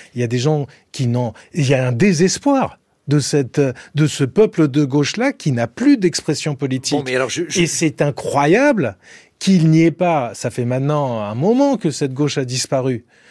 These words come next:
Speaker 1: précisément parce qu'elle ne proposait plus rien sur, euh, un ensemble de thèmes, parce que c'était devenu des tabous. Ça, si la gauche ne peut pas parler de sécurité, euh, d'intégration, de religion,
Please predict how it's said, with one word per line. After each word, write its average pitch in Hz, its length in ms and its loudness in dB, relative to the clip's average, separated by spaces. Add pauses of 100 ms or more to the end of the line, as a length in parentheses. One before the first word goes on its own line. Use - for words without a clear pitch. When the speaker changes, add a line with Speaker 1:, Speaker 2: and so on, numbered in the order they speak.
(200)
Speaker 1:
précisément 202 680 -2
parce 156 220 -10
qu'elle 131 200 -4
ne 135 280 -2 (400)
proposait 131 400 -2
plus 127 160 -4
rien 240 300 2
sur, 147 380 -2
euh, 120 120 -2 (240)
un 120 160 -6
ensemble 127 460 -2
de 156 140 0
thèmes, 254 340 -2
parce - 160 -12
que 131 80 -8
c'était 135 260 -4
devenu 143 300 -2
des 131 120 0
tabous. 190 460 0 (300)
Ça, 131 120 -6
si 196 300 0
la 170 140 4
gauche 175 320 2
ne 165 140 4
peut 165 180 0
pas 151 160 -4
parler 156 340 0
de 139 140 -4
sécurité, 151 880 -2
euh, 139 100 0
d'intégration, 151 880 -4
de 151 120 -2
religion, 143 560 0